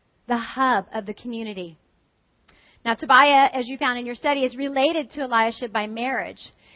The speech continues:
And Tobiah, as we've seen all through Nehemiah, has incredible audacity. He does not just move a toe into the temple. No, he brings a U-Haul. And his, and his,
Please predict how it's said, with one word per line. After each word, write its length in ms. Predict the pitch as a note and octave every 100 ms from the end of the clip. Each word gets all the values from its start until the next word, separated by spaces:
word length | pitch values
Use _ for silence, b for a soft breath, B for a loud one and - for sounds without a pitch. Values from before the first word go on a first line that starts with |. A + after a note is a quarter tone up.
| b
And 160 | - B3+
Tobiah, 480 | D4 A#3+ C4 D#4+ D#4+
as 140 | C4+
we've 180 | B3 C#4+ -
seen 200 | D4+ C4
all 340 | C4+ D#4 E4+ D#4
through 240 | D#4 D4
Nehemiah, 560 | C#4 B3 A3 G#3 G#3 A3
has 280 | A#3+ A3 -
incredible 720 | B3 A#3 - D#4+ E4 D#4 -
audacity. 840 | A3+ G3 A3+ G#3 G3+ - F#3 F3+ _ _ _ B B B
He 180 | B G4
does 160 | F4+ C4+
not 300 | C#4+ D#4 D#4+
just 180 | G4 -
move 300 | D4 E4 D#4
a 100 | B3 - -
toe 320 | D#4 D4+ A3+
into 200 | A3+ B3+
the 120 | A3+ B3
temple. 440 | B3 B3+ C4 G3+
No, 180 | A#3+ A#3
he 140 | B3
brings 300 | D#4+ G4+ E4+
a 60 | B3+
U-Haul. 600 | G3+ C#4 A#3 F#3+ - - _ _ _ b b b b
And 160 | D#4
his, 160 | E4+ F#4+
and 380 | F4+ A#3 - D4+
his, 220 | E4+ F4+